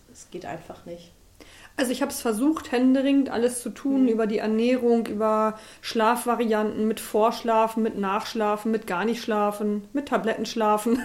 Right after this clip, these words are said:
Speaker 1: Oh.
Speaker 2: Weil vor allem haben wir ja
Speaker 1: Ja.
Speaker 2: Schlafprobleme, wir Schichtdienstler,
Speaker 1: Mhm. Ja.
Speaker 2: ähm, die dazu führen, dass wir halt permanent müde sind, weil wir eben aus dem Rhythmus rausgeraten. Und ja, was ich alles gemacht hab, hab ich gerade aufgezählt. Aber es hat alles nicht gefruchtet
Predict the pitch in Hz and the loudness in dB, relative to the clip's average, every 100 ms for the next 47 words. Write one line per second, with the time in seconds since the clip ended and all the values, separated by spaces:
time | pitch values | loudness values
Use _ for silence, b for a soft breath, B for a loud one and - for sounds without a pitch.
0 | 196 196 202 - 233 233 - 214 233 233 | -4 -2 0 2 4 4 4 4 4 4
1 | 247 220 220 214 226 233 - 233 240 226 | 2 2 2 2 0 -4 0 0 2 0
2 | 190 196 190 202 - 208 - 208 208 220 | 0 0 2 0 -2 -6 -4 -4 -2 0
3 | 226 254 - 233 226 - - - 208 208 | 0 -4 -12 -14 -12 -12 -18 -8 -4 -2
4 | 208 208 208 208 202 220 214 214 208 233 | 0 0 0 -2 -4 0 0 0 -2 0
5 | 214 214 208 202 202 220 214 202 214 254 | 0 -2 -2 -2 -2 0 2 0 2 4
6 | 302 254 254 247 247 202 190 202 196 190 | 4 4 2 2 0 -4 -2 0 -2 -2
7 | 196 196 208 196 - 202 185 196 208 220 | -6 -2 -2 -2 -6 -6 -2 -2 -2 -4
8 | 220 220 220 220 214 B B B B - | 0 0 0 -2 -4 B B B B -4
9 | 226 214 - - 202 175 202 208 208 208 | -2 -2 -6 -2 -2 0 -2 -2 -4 -4
10 | 202 208 202 - 202 196 196 190 - 214 | -2 -4 -2 -4 -6 -8 -6 -4 -2 -4
11 | 254 254 - 254 247 247 - 220 226 - | -6 -6 2 4 4 2 -4 0 0 0
12 | 240 220 220 220 233 233 208 - 262 - | -2 0 0 0 -2 -2 -4 -2 -4 0
13 | 339 339 | 0 0